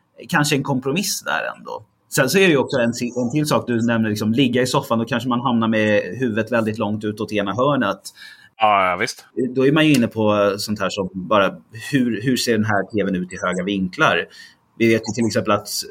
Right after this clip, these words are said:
Speaker 1: jag menar, oled-teknik, I P S-paneler, även om man tittar på L C D. Eh, I P S-paneler behåller ju en tydlig bild. Och, eh, har man rätt, jag menar, vi pratade tidigare om nanocellalternativet då för att behålla även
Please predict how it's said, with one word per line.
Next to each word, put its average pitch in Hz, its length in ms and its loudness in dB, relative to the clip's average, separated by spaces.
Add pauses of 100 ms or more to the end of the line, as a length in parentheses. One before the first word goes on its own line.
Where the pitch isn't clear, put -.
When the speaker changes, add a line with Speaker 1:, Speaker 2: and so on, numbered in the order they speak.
(300)
Speaker 1:
jag 127 100 -2
menar, 117 160 2 (160)
oled-teknik, 135 720 -2
I 113 100 -6
P 139 120 0
S-paneler, 131 760 2
även 101 320 2
om 98 60 -6
man 98 160 -6
tittar 101 240 -14
på 92 220 -4
L 85 220 -2
C - 180 -6
D. 131 80 2 (560)
Eh, 90 200 0 (400)
I 135 100 2
P 151 80 2
S-paneler 143 640 0
behåller 123 360 2
ju 117 80 2
en 113 120 2
tydlig 110 400 0
bild. 101 420 -2 (680)
Och, 107 320 -4
eh, 101 480 4
har 113 240 2
man 113 160 2
rätt, 104 240 0
jag 104 280 -2
menar, 107 220 2 (120)
vi 110 100 0
pratade 110 340 0
tidigare 101 440 2
om 95 200 2
nanocellalternativet 92 1120 0
då 92 140 -2
för 98 120 -4
att - 220 -6
behålla 90 420 0
även 87 260 -6